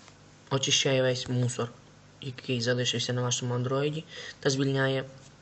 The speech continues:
пам'ять від непотрібних програм, які у вас відкриті і їдять вашу пам'ять. Програма сканує всі програми у вашому андроїді.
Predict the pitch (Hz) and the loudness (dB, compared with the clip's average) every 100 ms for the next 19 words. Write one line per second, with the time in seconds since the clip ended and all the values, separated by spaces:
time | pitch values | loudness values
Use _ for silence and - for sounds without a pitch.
0 | - - - - 139 135 135 135 117 127 | -20 -20 -20 -4 0 2 0 -2 -2 0
1 | 123 123 131 127 123 - 127 131 131 127 | 0 2 2 2 -2 -2 0 2 0 -2
2 | - - - - - - - - - - | -8 -20 -20 -20 -18 -18 -18 -20 -20 -20
3 | - - - - 135 147 131 127 131 - | -20 -20 -8 -6 0 2 4 4 0 0
4 | 143 139 139 135 - - - - - - | -2 0 -2 -6 -10 -20 -20 -20 -20 -20
5 | - - - 135 135 127 123 135 135 - | -20 -20 -8 -4 -2 0 2 2 2 0
6 | 127 123 - - 123 123 - - - - | 0 0 -2 -2 -2 -2 -8 -16 -20 -20
7 | - - - - - - - - - - | -20 -20 -20 -20 -20 -20 -20 -20 -20 -20
8 | - - - - - - - - - - | -20 -20 -20 -20 -20 -20 -20 -20 -20 -20
9 | - - - - - - 147 139 135 127 | -20 -20 -20 -20 -20 -4 0 2 2 0
10 | - 135 127 123 120 147 120 127 117 127 | 0 2 4 4 2 0 0 0 2 4
11 | 120 120 117 - 123 120 131 127 123 120 | 4 2 0 0 -4 0 0 0 2 2
12 | 120 139 | 0 -4